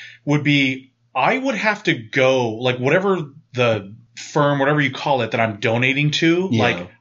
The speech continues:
Speaker 1: I need, this is the problem. And a lot of people, some people have told me, like, "Well, that's not, that's not the way you need, you should donate. You, you know, you shouldn't have control of what you're like, like, just donate." You know what I mean? Don't be nitpicking on what you're doing.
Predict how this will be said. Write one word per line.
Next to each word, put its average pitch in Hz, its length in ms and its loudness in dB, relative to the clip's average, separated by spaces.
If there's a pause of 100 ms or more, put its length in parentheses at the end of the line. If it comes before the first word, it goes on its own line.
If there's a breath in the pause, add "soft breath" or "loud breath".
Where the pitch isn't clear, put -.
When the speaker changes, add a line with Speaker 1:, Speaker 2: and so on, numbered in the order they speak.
Speaker 1:
I 165 220 2
need, 151 360 0
this 156 340 -2
is 165 100 -2
the 160 80 0
problem. 131 420 0
And 117 80 -2
a 123 40 2
lot 135 180 2
of 151 80 -2
people, 160 200 -4
some 190 200 0
people 233 220 -2
have 165 80 -6
told 180 200 0
me, 170 60 -2
like, 147 140 2
"Well, 139 120 2
that's 175 240 0
not, 165 200 0 (440 loud breath)
that's 156 200 -2
not 202 140 0
the 180 60 2
way 160 100 4
you 156 140 4
need, 147 180 2
you 135 100 -4
should 131 220 0
donate. 123 460 -2
You, 120 140 -6
you 127 180 -4
know, 127 100 2
you 117 180 0
shouldn't 151 380 0
have 135 160 -2
control 127 440 0
of 107 60 -4
what 120 160 -6
you're 127 140 -2
like, 113 120 0 (180 loud breath)
like, 131 160 0
just 160 240 -2
donate." 139 500 0
You 131 120 -2
know 135 60 2
what 131 40 0
I - 20 -2
mean? 127 160 0
Don't 139 220 0
be 151 120 2
nitpicking 127 500 -2
on 110 80 -2
what 120 120 -4
you're 110 80 -2
doing. 123 200 -4